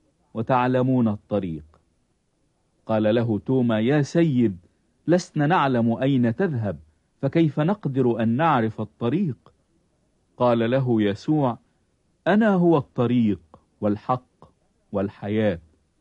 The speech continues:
ليس أحد يأتي إلى الآب إلا بي.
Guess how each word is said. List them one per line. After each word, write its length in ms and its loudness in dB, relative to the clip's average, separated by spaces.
ليس 320 2
أحد 420 -2
يأتي 540 -2
إلى 260 0
الآب 720 -2
إلا 380 -2
بي. 380 -6